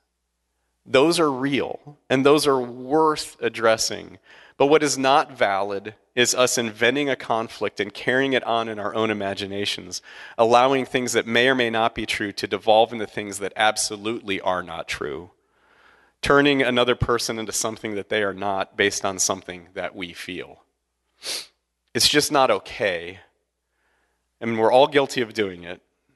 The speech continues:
So what do we do? Church, I don't know if these seeds of division exist within us. I imagine that if we can find them on the staff team and the past-, and the,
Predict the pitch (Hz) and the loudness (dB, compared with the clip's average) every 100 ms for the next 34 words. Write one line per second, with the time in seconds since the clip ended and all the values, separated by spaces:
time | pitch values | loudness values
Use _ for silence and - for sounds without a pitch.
0 | _ _ - 127 113 107 95 95 85 85 | _ _ -8 -2 -2 -2 -6 -8 -10 -16
1 | _ _ _ _ - 135 120 - _ _ | _ _ _ _ 2 2 2 -4 _ _
2 | - 175 190 147 131 143 143 147 131 - | 0 2 2 4 6 8 6 2 -4 -4
3 | 131 127 123 117 110 110 117 107 95 101 | -6 -8 -8 -6 -4 -2 -2 -8 -8 -10
4 | 101 - 107 - 104 101 - - _ _ | -12 -12 -12 -10 -10 -10 -12 -18 _ _
5 | _ - 123 120 113 120 127 123 117 110 | _ -2 0 2 2 2 -2 -4 -4 -4
6 | - 110 - 101 - 104 110 113 110 110 | -6 -14 -14 -12 -8 -8 -6 -8 -10 -10
7 | 104 95 - - - 92 107 - - 107 | -10 -8 -6 -6 -2 0 0 -4 -10 -8
8 | 104 95 90 - 98 98 - 98 92 87 | -8 -10 -12 0 0 0 -8 -8 -8 -12
9 | 85 | -16